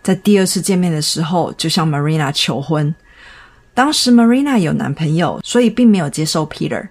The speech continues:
但 Peter 还是不停地追求 Marina。他和 Marina 说：“如果你和我回加拿大，我保证你会有富裕的生活。”还好像有一次跟 Marina 说：“我要你成为我孩子的母亲。”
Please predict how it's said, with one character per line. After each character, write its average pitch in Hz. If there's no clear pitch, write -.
但 196
Peter 190
还 175
是 175
不 240
停 165
地 147
追 160
求 160
Marina。 147
他 180
和 170
Marina 170
说 170
：“如 165
果 190
你 165
和 151
我 147
回 160
加 196
拿 185
大， 185
我 156
保 127
证 202
你 135
会 170
有 113
富 180
裕 175
的 156
生 185
活。” 156
还 220
好 208
像 262
有 190
一 202
次 233
跟 233
Marina 208
说 226
：“我 180
要 233
你 151
成 165
为 165
我 131
孩 123
子 156
的 160
母 113
亲。” 117